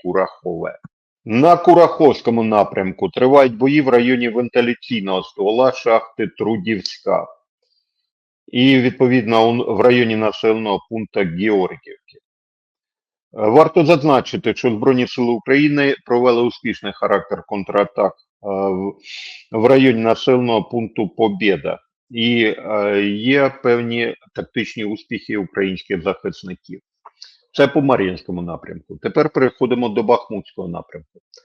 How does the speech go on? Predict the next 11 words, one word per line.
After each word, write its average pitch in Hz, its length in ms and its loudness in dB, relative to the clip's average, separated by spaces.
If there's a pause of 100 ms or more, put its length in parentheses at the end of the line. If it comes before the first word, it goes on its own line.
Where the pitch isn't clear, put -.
(300)
Традиційна 139 760 2
складна 104 400 -2
ситуація, 135 720 0
е, 135 120 -2 (720)
в 101 140 2
районі, 127 540 4
е, 98 600 -8
Часів 117 440 -2
Яру. 95 500 -2
Це, 104 440 2
е, 101 600 -6